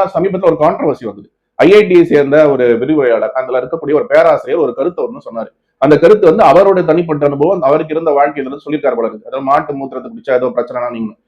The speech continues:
அது பெரிய கான்ட்ரவர்சி ஆகி மதுரையை சார்ந்த ஒரு எம் பி ஒருத்தர் சு வெங்கடேசன் அவர்கள் கேள்வி கேட்டிருக்காரு, இது எந்த அளவுக்கு விஞ்ஞானபூர்வமானது? ஆயுஷ் மினிஸ்ட்ரி கிட்ட, ஆயுஷ்ன்றது என்னன்னா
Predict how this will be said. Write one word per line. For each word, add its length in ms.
அது 200
பெரிய 200
கான்ட்ரவர்சி 640
ஆகி 360
மதுரையை 460
சார்ந்த 380
ஒரு 500
எம் 180
பி 100
ஒருத்தர் 340
சு 100
வெங்கடேசன் 420
அவர்கள் 240
கேள்வி 200
கேட்டிருக்காரு, 400
இது 120
எந்த 240
அளவுக்கு 340
விஞ்ஞானபூர்வமானது? 800
ஆயுஷ் 200
மினிஸ்ட்ரி 300
கிட்ட, 200
ஆயுஷ்ன்றது 460
என்னன்னா 260